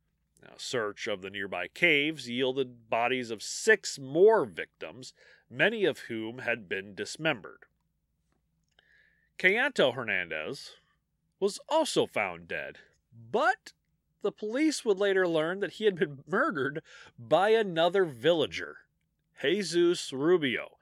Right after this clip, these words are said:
Now, Rubio had learned of the brothers' scam and wanted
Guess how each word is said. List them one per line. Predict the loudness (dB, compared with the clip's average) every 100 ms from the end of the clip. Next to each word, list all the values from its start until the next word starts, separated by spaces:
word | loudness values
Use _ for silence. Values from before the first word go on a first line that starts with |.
| -20 -20 _ -16
Now, | -16 -8
Rubio | 0 0 2 -2 -2 -2 -2
had | -2 -2
learned | -4 -4 -4 -6
of | -6
the | -6
brothers' | -6 -6 -6 -8
scam | -8 -6 -2 -2 -2 -4 -10 _ _ _ -12
and | -10 -10
wanted | -10 -6 -4 -6